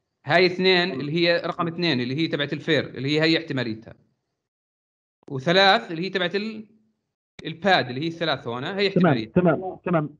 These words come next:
Speaker 2: معناته دكتور، أنت إذا طلبت مني الستيدي ستيت للجود، أنا إجباري أطلع الثلاث هيك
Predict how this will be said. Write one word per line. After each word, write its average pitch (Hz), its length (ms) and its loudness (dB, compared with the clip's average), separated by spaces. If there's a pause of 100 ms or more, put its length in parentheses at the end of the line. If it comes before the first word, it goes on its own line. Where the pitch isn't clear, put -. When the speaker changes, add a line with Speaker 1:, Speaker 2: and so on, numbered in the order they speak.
(120)
Speaker 2:
معناته 175 340 -4
دكتور، 185 280 -6
أنت 185 100 -8
إذا 165 160 -6
طلبت 190 220 -6
مني 180 120 -6
الستيدي 180 280 -10
ستيت 180 280 -4
للجود، 165 480 -4
أنا 196 140 -6
إجباري 196 320 -6
أطلع 196 240 -8
الثلاث 156 380 -8
هيك - 200 -20